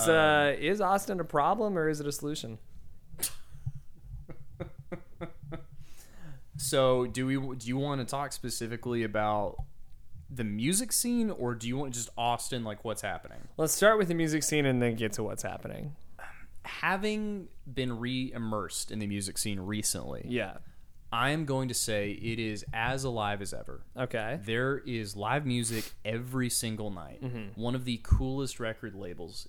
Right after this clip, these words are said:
Speaker 1: is here in Austin, the nonprofit that,
Speaker 2: Yeah.
Speaker 1: that reps, uh,
Speaker 2: Billy King,
Speaker 1: yeah.
Speaker 2: Sailor Poon,
Speaker 1: Boom.
Speaker 2: a couple of other,
Speaker 1: Couple
Speaker 2: like, really
Speaker 1: others.
Speaker 2: good acts.
Speaker 1: There's a lot of cool stuff happening music-wise
Speaker 2: Mm-hmm.
Speaker 1: here that
Speaker 2: Yeah.
Speaker 1: just isn't happening anywhere else.
Speaker 2: Yeah.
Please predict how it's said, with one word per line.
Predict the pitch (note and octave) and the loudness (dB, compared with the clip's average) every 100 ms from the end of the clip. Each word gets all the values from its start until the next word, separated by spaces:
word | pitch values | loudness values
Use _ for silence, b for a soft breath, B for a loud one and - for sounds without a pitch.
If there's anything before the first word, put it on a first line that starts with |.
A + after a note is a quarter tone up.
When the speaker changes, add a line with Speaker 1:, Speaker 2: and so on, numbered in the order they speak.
| - | -8
Speaker 1:
is | G#2+ G2+ G2 G#2+ - | -4 -4 -4 -6 -10
here | - C#3+ G#2+ E2 - | -4 -2 -2 -6 -6
in | A#2 | -4
Austin, | A2+ G2+ - F2 D2+ | -2 -4 -6 -10 -8
the | G2 | -6
nonprofit | G2 G2+ G2+ D#2+ D2+ - F2 E2+ | -4 -6 -6 -8 -8 -10 -10 -4
that, | |
Speaker 2:
Yeah. | C3+ A#2 G2+ | -2 -2 -2
Speaker 1:
that | G2 | -8
reps, | F#2 G2 - - | -6 -8 -8 -10
uh, | G2 E2 D2+ - - | -8 -8 -8 -12 -4
Speaker 2:
Billy | C#3 A#2+ | -2 -2
King, | A2+ D#3+ E3 | 2 4 6
Speaker 1:
yeah. | D#3 D3+ D3 | 6 4 2
Speaker 2:
Sailor | C#3 C3 C3 | 2 2 2
Poon, | B2+ C3 B2+ B2+ B2 | 0 0 0 2 2
Speaker 1:
Boom. | B2+ A2 F#2 | 2 0 -4
Speaker 2:
a | - | -4
couple | B2+ A#2 | -2 0
of | A#2 | 0
other, | A2+ A2+ | 0 0
Speaker 1:
Couple | A2 A2 | 0 2
Speaker 2:
like, | |
really | A2+ G#2+ | 0 0
Speaker 1:
others. | - | 0
Speaker 2:
good | A2+ | 0
acts. | G#2 G#2+ G#2+ - - - - - - - - - - - - - | 0 -2 -4 -8 -10 -10 -10 -10 -12 -12 -12 -12 -12 -12 -10 -8
Speaker 1:
There's | C3 D#3 A#3+ | 2 2 4
a | |
lot | E3+ A2+ A#2 | 0 0 -2
of | |
cool | - G2 | -4 -6
stuff | - G#2 | -4 -4
happening | - G2 F2+ F#2+ F#2 | -4 -6 -6 -6 -6
music-wise | G2+ G2+ G2 G2 - - | -6 -4 -4 -6 -6 -8
Speaker 2:
Mm-hmm. | E2+ | -8
Speaker 1:
here | D2+ - | -8 -4
that | C3 | -2
Speaker 2:
Yeah. | A#2 | 0
Speaker 1:
just | G2+ F3 - - | 4 4 4 -2
isn't | C3+ C3 B2 | -4 -4 -6
happening | - G#2+ G#2 - A2 | -8 -6 -4 -4 -4
anywhere | G#2+ F2+ E2 | -6 -8 -8
else. | C#2 G1+ - | -8 -10 -6
Speaker 2:
Yeah. | B2 G#2 | -4 -4